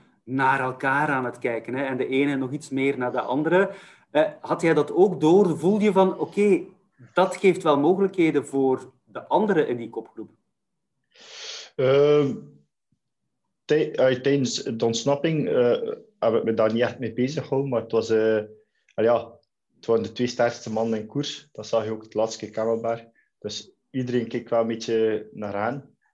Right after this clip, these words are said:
Speaker 2: naar zij twee, en, en zij twee keken een beetje naar elkaar. En, eh, ja, ik denk dat de laatste kilometers wel een beetje escaleerde, ja.
Speaker 1: Ja, het heeft, eh, geëscaleerd, ook achteraf. Wel, het is te zeggen,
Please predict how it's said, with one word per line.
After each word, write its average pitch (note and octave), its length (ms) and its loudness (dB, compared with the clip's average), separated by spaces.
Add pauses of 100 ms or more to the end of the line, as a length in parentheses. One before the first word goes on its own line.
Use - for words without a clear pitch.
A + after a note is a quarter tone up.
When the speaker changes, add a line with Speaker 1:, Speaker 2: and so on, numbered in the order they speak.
(120)
Speaker 2:
naar G#2 100 -10
zij A2+ 180 -2
twee, C3 300 -10
en, G2+ 320 -10
en G2 260 -12
zij G#2 160 -8
twee A2 240 -8
keken G#2 200 -6
een G#2 80 -8
beetje G#2+ 240 -10
naar G2+ 100 -6
elkaar. G#2 360 -6
En, G#2+ 160 -4
eh, G2 460 -12 (840)
ja, A2 100 0
ik G#2+ 60 -2
denk G#2 180 0
dat G2+ 120 -4
de - 60 -8
laatste G#2 320 -4
kilometers G#2 580 -8
wel G2+ 120 -4
een G#2 80 -6
beetje G2+ 720 -8
escaleerde, G2+ 520 -10
ja. G2 260 -10 (580)
Speaker 1:
Ja, A#2 180 -2 (400)
het - 80 -20
heeft, B2+ 200 -2
eh, A#2 260 -2
geëscaleerd, C3 640 0
ook C#3+ 160 -8
achteraf. C3+ 800 -2
Wel, B2+ 100 -4
het - 80 -10
is - 120 -10
te - 80 -12
zeggen, B2+ 380 0